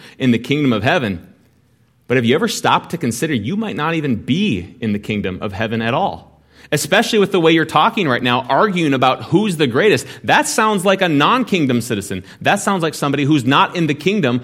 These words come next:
whatsoever. For true kingdom citizens don't talk that way.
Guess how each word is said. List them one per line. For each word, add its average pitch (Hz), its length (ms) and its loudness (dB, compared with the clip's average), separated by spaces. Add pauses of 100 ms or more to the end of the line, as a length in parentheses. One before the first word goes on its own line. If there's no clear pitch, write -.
(140)
whatsoever. 151 840 0 (840)
For - 160 -2
true 196 260 0
kingdom 165 360 0
citizens 175 420 -4
don't 135 240 -2
talk 170 300 -2
that 120 160 -4
way. 85 240 -8